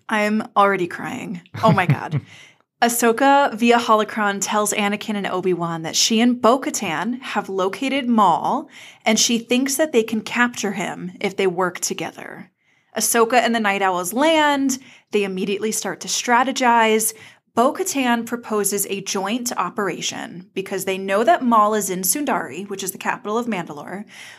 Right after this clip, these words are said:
Speaker 1: but Bo-Katan and the Night Owls don't have the forces that they need for a siege.
Speaker 2: Mm-hmm.
Speaker 1: So she wants the Republic forces to help her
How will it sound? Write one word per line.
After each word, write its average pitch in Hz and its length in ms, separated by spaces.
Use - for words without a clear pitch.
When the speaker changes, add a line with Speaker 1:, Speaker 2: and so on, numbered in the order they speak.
Speaker 1:
but 262 500
Bo-Katan 247 600
and 196 120
the 190 40
Night 202 240
Owls 180 440
don't 233 340
have 214 220
the 202 80
forces 208 880
that - 160
they 196 100
need 170 320
for 160 340
a 185 120
siege. - 640
Speaker 2:
Mm-hmm. 95 380
Speaker 1:
So - 120
she 254 220
wants 339 340
the 240 120
Republic 311 520
forces 190 520
to 202 120
help 214 280
her 185 300